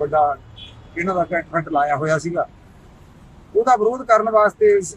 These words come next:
ਸਾਡੇ ਉੱਥੇ ਸੰਗਤ ਬਲਾਕ ਦੇ ਜਿੰਨੇ ਨੁਮਾਇੰਦੇ ਉੱਥੇ ਇਕੱਠੇ ਹੋਏ ਆ, ਵਰਕਰ ਇਕੱਠੇ ਹੋਏ ਆ, ਉਹ ਪੁਲਿਸ ਨੇ ਬੁਰੀ ਤਰ੍ਹਾਂ ਉਹਨਾਂ ਨੂੰ ਘੇਰ ਕੇ ਉਹਨਾਂ ਦੇ ਹੁੱਜਾਂ ਮਾਰੀਆਂ, ਉਹਨਾਂ ਤੇ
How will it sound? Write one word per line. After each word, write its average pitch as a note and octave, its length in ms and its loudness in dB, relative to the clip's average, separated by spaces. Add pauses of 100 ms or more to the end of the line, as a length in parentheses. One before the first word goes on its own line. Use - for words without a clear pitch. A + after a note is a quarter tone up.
ਸਾਡੇ F3+ 540 -2
ਉੱਥੇ E3 280 -10
ਸੰਗਤ E3+ 260 -4
ਬਲਾਕ E3 320 0
ਦੇ E3 140 -8
ਜਿੰਨੇ E3 200 -4
ਨੁਮਾਇੰਦੇ D#3 380 -4
ਉੱਥੇ D3 160 -8
ਇਕੱਠੇ D3 260 -6
ਹੋਏ D#3 200 -4
ਆ, D#3 40 -4
ਵਰਕਰ D3+ 280 -8
ਇਕੱਠੇ C#3+ 300 -12
ਹੋਏ C3+ 140 -6
ਆ, A#2 40 -20 (1200)
ਉਹ B3 120 2
ਪੁਲਿਸ A3+ 340 -4
ਨੇ A#3 240 -4
ਬੁਰੀ G3+ 220 -4
ਤਰ੍ਹਾਂ A3+ 220 0
ਉਹਨਾਂ A#3 140 -6
ਨੂੰ A3+ 140 -12
ਘੇਰ G3+ 220 2
ਕੇ G3 160 -4
ਉਹਨਾਂ G3+ 160 -2
ਦੇ G3+ 80 -2
ਹੁੱਜਾਂ E3 280 -2
ਮਾਰੀਆਂ, F3+ 500 -2
ਉਹਨਾਂ F#3 180 -12
ਤੇ F3 260 -8